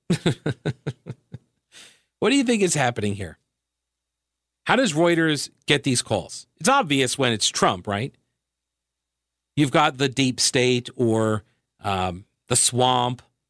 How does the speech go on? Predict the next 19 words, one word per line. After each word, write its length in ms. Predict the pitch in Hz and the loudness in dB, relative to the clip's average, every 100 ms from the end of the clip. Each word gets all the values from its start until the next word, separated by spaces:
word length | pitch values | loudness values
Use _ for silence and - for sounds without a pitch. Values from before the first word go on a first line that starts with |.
| _ _ _ _ | _ _ _ _
the 60 | |
bureaucracy, 1160 | 101 127 120 120 123 - 120 - 120 117 117 113 _ _ _ _ _ | -2 2 2 2 0 -2 -4 0 0 0 -2 -6 _ _ _ _ _
military-industrial 920 | 135 139 147 156 151 143 131 131 135 | 2 2 2 2 0 0 -2 0 -2
complex. 1000 | 123 - 127 127 - 127 123 - - - _ _ _ | -2 -2 -2 -2 -2 0 -2 -4 -8 -8 _ _ _
Like, 120 | 143 | 0
the 100 | 160 | 2
left 300 | 190 294 - | 4 2 0
used 200 | 160 151 | -2 0
to 60 | 147 | 0
be 140 | 135 | -2
very, 380 | 113 156 185 139 | 0 0 2 0
very 520 | 123 147 139 120 104 _ _ _ _ | 0 0 0 0 -6 _ _ _ _
wary 500 | - 139 190 175 131 | -2 2 4 4 2
of 200 | 117 104 | -2 -4
these 240 | 101 131 123 | -2 -2 -2
types 340 | - 127 - | 0 -2 0
of, 280 | 123 110 - _ _ _ _ _ _ _ _ | -2 -2 -8 _ _ _ _ _ _ _ _
uh, 180 | 117 98 | -14 -2
shadowy 840 | - - 156 147 131 127 123 113 | 0 2 2 0 0 0 0 -2